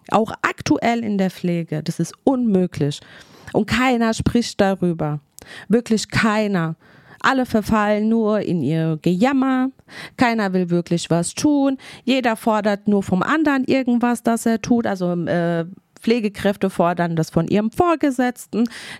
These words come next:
Die Vorgesetzten fordern das wiederum von ihren Vorgesetzten.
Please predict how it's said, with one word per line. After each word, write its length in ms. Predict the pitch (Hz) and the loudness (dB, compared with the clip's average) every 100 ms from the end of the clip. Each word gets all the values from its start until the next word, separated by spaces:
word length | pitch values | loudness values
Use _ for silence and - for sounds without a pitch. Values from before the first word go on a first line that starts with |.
| - | -4
Die 80 | 339 | 0
Vorgesetzten 760 | 294 277 269 240 233 - 233 | 2 2 0 -2 -4 -2 -4
fordern 440 | 233 208 190 196 190 | 0 0 0 0 0
das 240 | 185 - | -2 -2
wiederum 480 | 185 180 175 175 180 | 0 0 0 -2 0
von 160 | 202 | 0
ihren 340 | 226 453 415 370 | 2 0 2 2
Vorgesetzten. 840 | - 330 311 294 269 262 - 254 | 2 2 0 0 -2 -4 -2 -2